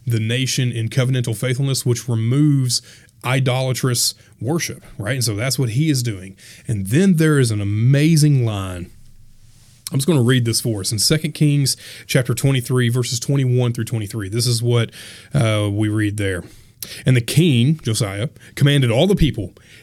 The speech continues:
"Keep the Passover of the Lord your God, as it is written in the book of the covenant." Speaking of the Torah, Deuteronomy.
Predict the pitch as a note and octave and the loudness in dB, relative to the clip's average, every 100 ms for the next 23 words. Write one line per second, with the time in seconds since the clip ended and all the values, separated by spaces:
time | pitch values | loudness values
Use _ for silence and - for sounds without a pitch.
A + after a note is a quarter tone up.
0 | _ - - D3 A3 A#3 - A#2+ A#2 - | _ -10 0 2 4 0 -2 -2 0 2
1 | C3+ D3+ D#3+ E3+ E3+ E3 D#3 B2 G#2+ A#2 | 2 2 2 4 4 4 4 2 2 4
2 | C#3+ D3 A#2 B2+ C3 A#2+ G#2 G#2 A#2+ F#3 | 4 4 4 2 2 2 0 -2 2 4
3 | G3+ F#3+ D3+ E3+ E3 D3+ C3 D3+ D3 A3 | 4 4 4 4 4 4 4 2 0 0
4 | D3+ G2 - - - - - A2+ G#2+ G2+ | -2 -4 -8 -18 -12 -8 -2 -2 -2 -4
5 | C3+ A#2+ A#2 A#2 - A2 G#2+ G#2 G2+ | -2 0 0 -2 -4 -6 -4 -4 -4